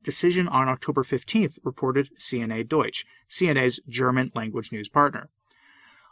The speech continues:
"I am of the opinion that in our small archdiocese it is possible for good reasons to refrain from carrying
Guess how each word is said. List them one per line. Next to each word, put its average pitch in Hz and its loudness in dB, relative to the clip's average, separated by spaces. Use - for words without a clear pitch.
"I 277 8
am 208 8
of 123 4
the 117 2
opinion 160 0
that 151 0
in 160 -4
our 160 4
small 226 4
archdiocese 147 2
it 160 2
is 180 2
possible 123 -2
for 147 2
good 185 4
reasons 135 2
to - -8
refrain 135 0
from 139 -6
carrying 120 -2